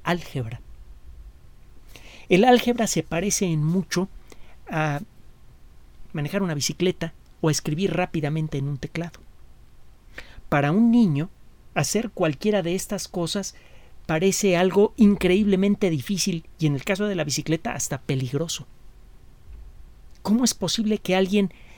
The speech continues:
sepa instintivamente en dónde colocar sus dedos para escribir rápidamente un texto complejo, a veces sin mirar el teclado?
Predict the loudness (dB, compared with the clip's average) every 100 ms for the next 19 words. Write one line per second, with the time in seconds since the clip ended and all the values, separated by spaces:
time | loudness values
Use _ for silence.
0 | -10 0 2 6 4 4 2 4 2 0
1 | 0 -2 0 2 2 4 2 2 2 2
2 | 2 2 0 -2 -4 -4 -4 -6 -4 -4
3 | 0 2 2 0 -6 -12 -8 0 2 2
4 | 0 0 2 0 2 0 2 0 0 0
5 | 0 0 2 0 0 0 0 0 -2 -2
6 | -4 -6 -4 -2 -2 0 0 0 -6 -10
7 | -12 -18 -8 -2 -2 -2 -6 -4 -4 -4
8 | -4 -6 -8 -10 -10 -10 -12